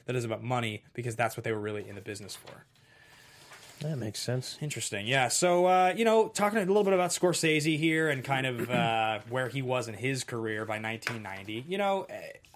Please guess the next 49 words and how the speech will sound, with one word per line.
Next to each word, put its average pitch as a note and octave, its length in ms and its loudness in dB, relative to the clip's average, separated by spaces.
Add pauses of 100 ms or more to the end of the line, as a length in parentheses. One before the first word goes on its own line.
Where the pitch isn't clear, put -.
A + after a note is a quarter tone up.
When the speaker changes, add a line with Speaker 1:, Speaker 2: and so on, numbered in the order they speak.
(120)
Speaker 1:
I A3 60 -4
don't, C#4+ 220 -2 (180)
I F#3+ 80 -2
don't A#3+ 160 -4
know G3+ 300 4
how E3 240 0
much D#3+ 200 -2
more C#3 380 0
famous C3 640 -2
Scorsese A#2 640 0
got A2+ 360 2
after A2 260 -2
this D3+ 180 -4
movie, D#3+ 360 0
if C#3 100 -12
you B2 80 -2
think B2+ 160 -4
about D3+ 240 0
it. D#3 140 -2
Like, A#2+ 160 2
Speaker 2:
I F3 40 2
mean, D#3 120 0
do B2 60 -4
you A#2 80 -2
feel C3+ 140 0
like B2+ 120 2
he's A#2 200 -2
just, - 280 -4 (120)
he B2 120 -2
just A#2+ 260 -4
was A#2 540 -2
Speaker 1:
by D3 140 2
Speaker 2:
at D3+ 40 2
Speaker 1:
the D#3 60 2
Speaker 2:
this D3+ 80 -2
Speaker 1:
time F3+ 280 0
Speaker 2:
point? F3 120 -2
Speaker 1:
this D#3 160 -2
comes C#3+ 320 -2
out, A#2+ 320 4
he's A#2 180 -6
been A2+ 140 -8
making A2 320 -6
movies G#2 260 -8
for - 140 -14
fifteen A2 440 -10
years G2 360 -10 (120)
prominently, G#2 640 -8
like, G#2+ 160 -10